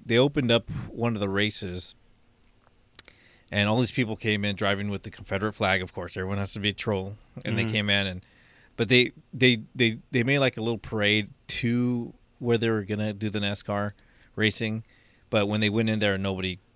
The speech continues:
Speaker 1: brought it back. Nobody brought it in.
Speaker 2: Okay.
Speaker 1: But they made, you know, big, they made a big scene going in. So then, after <laughs> that, um, that Bubba Wallace guy, he says that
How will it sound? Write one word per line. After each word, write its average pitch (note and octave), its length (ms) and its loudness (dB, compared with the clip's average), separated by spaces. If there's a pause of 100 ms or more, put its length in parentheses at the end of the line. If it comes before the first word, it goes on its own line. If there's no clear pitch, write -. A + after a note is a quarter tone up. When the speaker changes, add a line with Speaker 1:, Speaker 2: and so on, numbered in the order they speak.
(120)
Speaker 1:
brought F#2 240 2
it E2+ 100 -10
back. D#2+ 300 -8
Nobody G#2 300 -2
brought F2 200 -4
it E2+ 60 -14 (560)
in. - 80 -8
Speaker 2:
Okay. A#2+ 320 -2
Speaker 1:
But A2 120 -6
they G#2 100 -2
made, G2+ 160 2
you F#2+ 100 0
know, F2+ 100 -2
big, F2 300 -4
they A#2+ 160 6
made A#2+ 160 6
a - 40 0
big G2 140 -2
scene G#2 200 -6
going F2+ 220 -10
in. E2+ 160 -14 (1600)
So - 180 -2
then, C3 400 4 (360)
after C3 360 2
<laughs> - 0 -
that, C3+ 400 6 (320)
um, F#2 440 0 (1400)
that G#2+ 140 -2
Bubba A2 220 0
Wallace B2 320 4
guy, G2 440 0
he A2 180 0
says G#2+ 340 2
that F#2+ 280 -2